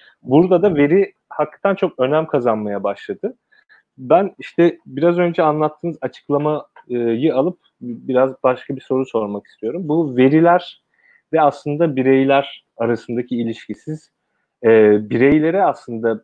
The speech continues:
bir şeyi pazarlamak istiyorsunuz ya da onlar üzerinde işte bir şey, e, etki bırakmak istiyorsunuz. E,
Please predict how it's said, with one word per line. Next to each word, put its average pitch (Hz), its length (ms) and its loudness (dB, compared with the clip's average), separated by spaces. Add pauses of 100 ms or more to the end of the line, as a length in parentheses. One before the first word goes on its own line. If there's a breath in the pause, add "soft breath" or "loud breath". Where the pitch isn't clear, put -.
bir 117 300 -14
şeyi - 320 -4
pazarlamak 127 760 0
istiyorsunuz 101 640 -10
ya 110 100 0
da 117 100 2
onlar 117 300 0
üzerinde 107 460 -6
işte 120 280 -10
bir 113 60 -10
şey, 117 360 -4 (180)
e, 107 60 -6 (480)
etki 131 520 2
bırakmak 107 400 -2
istiyorsunuz. - 760 -10 (560 soft breath)
E, 107 220 4